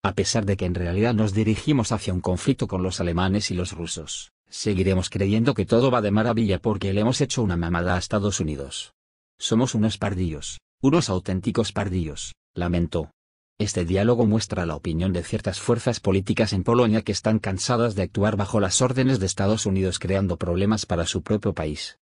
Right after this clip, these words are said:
Cinco. Alemania deja de colaborar con la compañía telefónica Verifone. El gobierno alemán ha decidido dejar de trabajar con la compañía telefónica estadounidense Verifone,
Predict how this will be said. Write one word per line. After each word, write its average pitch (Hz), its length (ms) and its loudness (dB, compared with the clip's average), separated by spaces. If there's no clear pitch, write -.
Cinco. - 520 -2
Alemania 113 460 2
deja 113 260 0
de 110 120 2
colaborar 90 480 0
con 98 160 2
la 92 80 -2
compañía 101 520 0
telefónica 98 600 0
Verifone. 85 600 -6
El 95 160 2
gobierno 107 380 6
alemán 98 360 2
ha 98 80 0
decidido 95 500 0
dejar 90 300 -2
de 90 140 0
trabajar 101 420 0
con 113 160 0
la 101 80 0
compañía 101 540 0
telefónica 120 640 0
estadounidense 92 680 0
Verifone, 85 480 -4